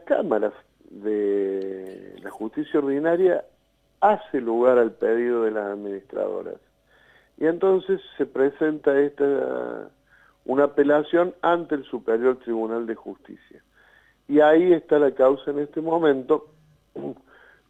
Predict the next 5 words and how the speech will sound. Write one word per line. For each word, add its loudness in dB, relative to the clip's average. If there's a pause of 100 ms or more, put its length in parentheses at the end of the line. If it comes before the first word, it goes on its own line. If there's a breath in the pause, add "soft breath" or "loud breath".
(160)
con, 2 (120)
este, -4 (880)
esperando 2
la 0
resolución. -6